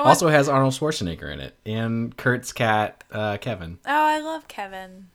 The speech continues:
Speaker 1: He's a good cat. I don't even like cats. Ooh,
Speaker 2: Yeah.
Speaker 1: sorry. We've just lost, like, ten followers. 'Cause I just
Speaker 2: I
Speaker 1: said,
Speaker 2: know.
Speaker 1: "Cats are great."
Speaker 2: You got 'em back. There we go.
Speaker 1: <laughs>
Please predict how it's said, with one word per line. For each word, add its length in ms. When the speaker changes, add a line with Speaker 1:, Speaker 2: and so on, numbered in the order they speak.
Speaker 1:
He's 220
a 40
good 220
cat. 420
I 160
don't 120
even 180
like 200
cats. 520
Ooh, 160
Speaker 2:
Yeah. 100
Speaker 1:
sorry. 540
We've 140
just 240
lost, 240
like, 160
ten 200
followers. 640
'Cause 120
I 100
just 200
Speaker 2:
I 40
Speaker 1:
said, 80
Speaker 2:
know. 260
Speaker 1:
"Cats 320
are 140
great." 580
Speaker 2:
You 120
got 120
'em 60
back. 240
There 100
we 80
go. 100
Speaker 1:
<laughs> 100